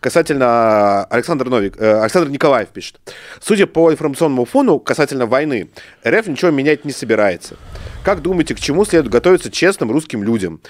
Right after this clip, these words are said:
Заморозка, договорняк или же тотальный слив с последующей смутой внутри? Все разговоры про, про Репки на сегодняшний день полнейший сюр, на мой взгляд. Я думаю, что все разговоры про Репки, э, были по полнейшим сюром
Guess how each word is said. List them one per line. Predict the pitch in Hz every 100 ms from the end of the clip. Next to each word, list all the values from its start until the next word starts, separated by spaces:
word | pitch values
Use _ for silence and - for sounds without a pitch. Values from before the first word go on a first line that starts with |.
| - - -
Заморозка, | 110 135 120 180 247 - 143
договорняк | 113 113 123 220 247 -
или | 175
же | 165 139
тотальный | 131 165 143 113
слив | - 233
с | -
последующей | 123 160 170 131
смутой | - 151 165 143 127 110 - _
внутри? | 117 139 151 104 80 _ - -
Все | -
разговоры | 180 131 135 180 151
про, | 117 139
про | 117 131
Репки | 160 233 160
на |
сегодняшний | 135 151 135 127
день | 202
полнейший | - 160 143 - 95
сюр, | 214 247 -
на | 120
мой | 143
взгляд. | 110 98 -
Я | 95 113 131
думаю, | 139 120
что | - 127 117 107 -
все | 139
разговоры | 117 110 131 131 104 92 _ _ _
про | - 117
Репки, | 202 226 131 104 98
э, | 107 104 101 90
были | 101 131
по | 120 147
полнейшим | - 131 147 135 110
сюром | - 226 135